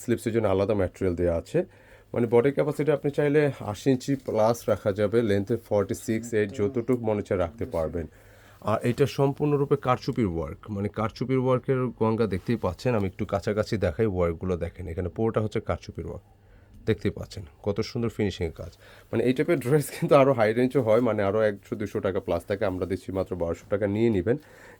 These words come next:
যাদের লাগে ইনশাল্লাহ নিয়ে নিন। সুন্দর কালারটা রেডের মধ্যে আছে,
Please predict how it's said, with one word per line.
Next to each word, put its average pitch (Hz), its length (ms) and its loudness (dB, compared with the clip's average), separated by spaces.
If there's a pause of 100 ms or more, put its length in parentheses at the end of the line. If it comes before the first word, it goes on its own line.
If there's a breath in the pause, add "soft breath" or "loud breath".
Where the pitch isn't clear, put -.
(120)
যাদের 98 320 2
লাগে 117 200 4
ইনশাল্লাহ 107 360 0
নিয়ে 107 200 2
নিন। 80 120 -2 (100)
সুন্দর 98 260 2 (520 soft breath)
কালারটা 120 500 6 (260)
রেডের 107 340 4
মধ্যে 127 220 2 (100)
আছে, 120 200 -2